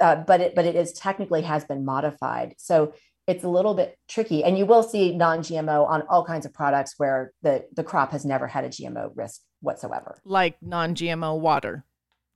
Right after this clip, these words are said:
Speaker 1: Yes,
Speaker 2: Something like that
Speaker 1: exactly. You
Speaker 2: again,
Speaker 1: get your
Speaker 2: just like the
Speaker 1: gluten-free,
Speaker 2: gluten-free
Speaker 1: but,
Speaker 2: water.
Speaker 1: uh, non-G M O water. Now, glyphosate-free water, that would actually be a thing.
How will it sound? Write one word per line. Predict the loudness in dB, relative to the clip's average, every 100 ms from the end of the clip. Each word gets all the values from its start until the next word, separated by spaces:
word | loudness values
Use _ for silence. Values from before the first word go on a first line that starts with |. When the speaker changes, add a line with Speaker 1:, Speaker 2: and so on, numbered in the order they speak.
| _ -18 2
Speaker 1:
Yes, | 6
Speaker 2:
Something | 6 6 8
like | 8 8
that | 6 6
Speaker 1:
exactly. |
You | 2
Speaker 2:
again, | 4
Speaker 1:
get | 4
your | 4
Speaker 2:
just | 6
like | 4 4
the | 2
Speaker 1:
gluten-free, | 6 6 6 4 4
Speaker 2:
gluten-free |
Speaker 1:
but, | 6
Speaker 2:
water. | 4 4
Speaker 1:
uh, | 6 4 4
non-G | 2 2 0 -4
M | 0
O | 0
water. | 0 -4 -8 -12 -8 4
Now, | 4
glyphosate-free | 8 6 6 2 0 0 2 4
water, | 4 4 2
that | 2 2
would | 2 0
actually | -2 -4 -4
be | -4
a |
thing. | -4 -4 -6